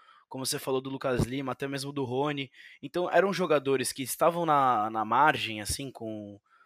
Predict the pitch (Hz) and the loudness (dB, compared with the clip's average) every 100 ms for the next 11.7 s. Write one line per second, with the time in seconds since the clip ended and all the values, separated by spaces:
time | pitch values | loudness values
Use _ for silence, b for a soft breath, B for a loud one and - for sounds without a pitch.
0 | b - 120 120 - 117 151 151 127 - | b -14 -8 -4 -4 -2 -2 0 -2 0
1 | 147 - 170 - - - 135 127 117 - | 0 2 0 0 0 2 0 0 -6 -10
2 | - 120 120 110 139 165 147 107 b b | -6 -4 -4 -6 0 0 0 -8 b b
3 | b _ 160 170 - - 202 - 208 202 | b _ 0 0 -2 -6 -10 -10 2 6
4 | 180 175 - 151 135 127 135 b b b | 6 6 2 -4 -2 -4 -6 b b b
5 | b 131 143 143 156 156 156 156 156 143 | b -6 -4 0 0 2 0 0 -6 -6
6 | 156 151 156 147 185 220 196 180 - 175 | 2 4 6 4 -2 -2 -2 -2 -2 0
7 | - 160 143 - 156 190 175 143 127 139 | -2 0 0 0 -2 -2 -2 -2 2 2
8 | 175 196 208 _ _ _ _ - 139 170 | 2 -4 -12 _ _ _ _ -12 0 6
9 | 170 165 175 208 - 160 131 160 185 151 | 8 6 2 -2 0 4 6 6 6 2
10 | 123 156 156 - 156 147 143 143 143 139 | 2 -2 -4 -8 -4 -2 -2 -4 -6 -4
11 | 156 117 123 143 151 - 160 | -6 2 4 4 4 0 -2